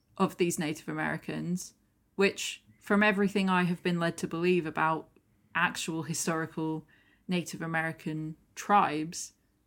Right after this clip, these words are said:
wasn't a thing. So far as I know.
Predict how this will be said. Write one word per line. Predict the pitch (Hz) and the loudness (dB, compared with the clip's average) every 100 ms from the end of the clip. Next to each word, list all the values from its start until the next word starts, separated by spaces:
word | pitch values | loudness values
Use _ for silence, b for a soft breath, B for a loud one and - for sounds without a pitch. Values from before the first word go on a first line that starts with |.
| - | -10
wasn't | 160 185 185 208 190 | 0 2 4 4 2
a | |
thing. | 180 - 165 233 359 - _ b b b b b b b b b - _ _ _ - | -2 0 2 2 -2 -8 _ b b b b b b b b b -20 _ _ _ 0
So | - 233 | 4 6
far | 233 226 | 8 8
as | 180 | 6
I | 170 | 4
know. | 185 165 | 4 4